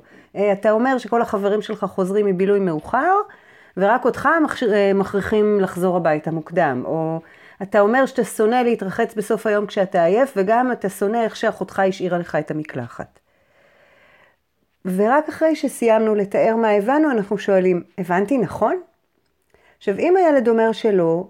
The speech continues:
פשוט חוזרים על התהליך ומבקשים ממנו להסביר שוב עד שנבין, עד שהתשובה על "הבנתי נכון" תהיה "כן".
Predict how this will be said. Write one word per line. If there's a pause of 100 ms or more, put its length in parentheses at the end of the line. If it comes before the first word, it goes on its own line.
(100)
פשוט
חוזרים
על
התהליך
ומבקשים
ממנו
להסביר
שוב
עד
שנבין, (640)
עד
שהתשובה
על
"הבנתי
נכון" (140)
תהיה (140)
"כן".